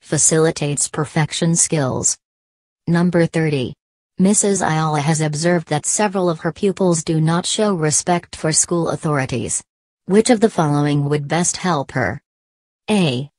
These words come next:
Use more rewards initially with the pupils who have shown respect for authorities for the first time.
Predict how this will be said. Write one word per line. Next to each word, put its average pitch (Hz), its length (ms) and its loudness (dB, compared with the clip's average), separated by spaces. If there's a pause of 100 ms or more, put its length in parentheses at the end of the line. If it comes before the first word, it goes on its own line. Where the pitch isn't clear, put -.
(180)
Use 165 340 2
more 160 220 2
rewards 160 560 2
initially 165 520 2
with 143 180 -4
the 131 100 -4
pupils 147 520 -2
who 151 120 0
have 147 240 -2
shown 180 380 2
respect 170 520 -4
for 156 180 0
authorities 143 720 0
for - 160 0
the 170 120 0
first 185 420 -2
time. 139 440 -2